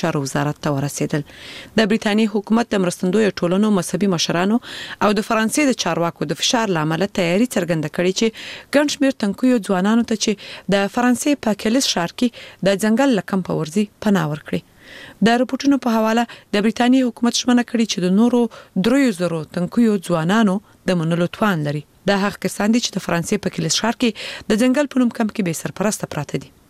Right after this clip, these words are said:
او بریتانیا به د ورتګ اجازه ورکړي. یوه بریتانوي وګړي، آصف خان، پرون اسوسییټډ پریس ته وویل چې څوارلس کلن ورور یې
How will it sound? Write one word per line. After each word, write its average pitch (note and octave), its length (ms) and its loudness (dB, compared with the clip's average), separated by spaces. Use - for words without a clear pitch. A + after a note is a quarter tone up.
او F3 180 2
بریتانیا E3 420 -2
به A#3 120 0
د F#3+ 80 2
ورتګ D#3 320 -6
اجازه C#3+ 320 -2
ورکړي. - 240 -10
یوه A#3 220 4
بریتانوي B3+ 420 2
وګړي، B3 320 2
آصف - 240 -8
خان، A3+ 260 0
پرون A3+ 200 2
اسوسییټډ - 440 -4
پریس G#3+ 160 0
ته G3+ 80 2
وویل G#3 300 2
چې A3 80 2
څوارلس C4 400 2
کلن C#4 260 2
ورور A#3 480 2
یې D3 120 -6